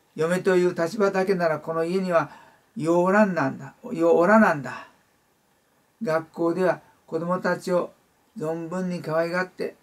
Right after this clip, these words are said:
自分らしくいられました。子供たちの親とも親しゅうなってね、自分が生きる場所がちゃんとあったから家でも頑張れたかもしれません。まあ、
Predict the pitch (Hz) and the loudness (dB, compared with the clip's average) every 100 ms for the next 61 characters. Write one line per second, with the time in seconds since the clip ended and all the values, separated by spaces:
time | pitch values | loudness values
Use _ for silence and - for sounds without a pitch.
0 | _ _ - 160 180 180 175 196 - - | _ _ -12 -6 -4 -2 0 0 -2 -4
1 | 170 165 165 170 190 - 220 _ _ _ | 0 2 0 -2 -8 -12 -18 _ _ _
2 | _ _ - 165 180 196 190 185 180 175 | _ _ -12 -6 -4 0 -2 -2 -4 -6
3 | - _ _ _ _ _ _ - 165 196 | -8 _ _ _ _ _ _ -6 -2 0
4 | 196 202 196 165 135 185 185 - 170 165 | 2 2 2 -2 -2 0 0 -2 -4 -2
5 | 175 175 - 143 143 185 220 _ _ _ | -4 -4 -6 -4 -2 -4 -8 _ _ _
6 | _ _ 214 160 180 175 175 175 190 202 | _ _ -10 -4 -2 0 0 0 4 4
7 | 180 170 190 185 165 - 196 185 170 170 | 4 2 0 0 0 -2 -4 -4 -2 -2
8 | 190 - 170 165 160 165 185 190 190 208 | -2 -4 2 4 2 2 2 4 4 2
9 | - - - - 165 165 156 175 165 165 | 0 -14 -18 -2 0 2 2 0 2 2
10 | 220 208 - 156 151 135 - 226 - _ | 4 4 2 -4 -6 -6 -8 -12 -16 _
11 | _ _ _ _ _ _ _ _ _ _ | _ _ _ _ _ _ _ _ _ _
12 | _ _ _ _ 143 165 170 143 | _ _ _ _ -4 0 2 0